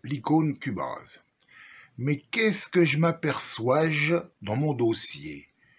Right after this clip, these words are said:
Ici, que je vais noircir, j'ai des trucs, si vous voulez, qui ne servent à rien. Juste à remplir mon dossier.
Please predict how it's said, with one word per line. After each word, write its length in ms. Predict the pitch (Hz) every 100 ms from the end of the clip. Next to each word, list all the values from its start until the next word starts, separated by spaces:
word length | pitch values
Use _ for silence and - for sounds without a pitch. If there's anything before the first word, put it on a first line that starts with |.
| _ _
Ici, 540 | 196 170 - 139 156 156
que 100 | 104
je 120 | 92
vais 60 | 92
noircir, 800 | 98 90 - - 107 127 147 127 _ _ _ _ _ _ _ _ _ _ _ _ _ _
j'ai 160 | - 123
des 160 | 139
trucs, 460 | - 160 180 165 -
si 200 | - 131
vous 80 | 120
voulez, 240 | 147 156
qui 100 | -
ne 60 | 104
servent 340 | - 151 - -
à 80 | 110
rien. 420 | 107 107 110 - _ _ _ _ _ _ _ _ _ - - -
Juste 360 | 107 139 151 139
à 80 |
remplir 440 | 107 123 - 143 127
mon 140 | 127
dossier. 500 | 113 107 - - 156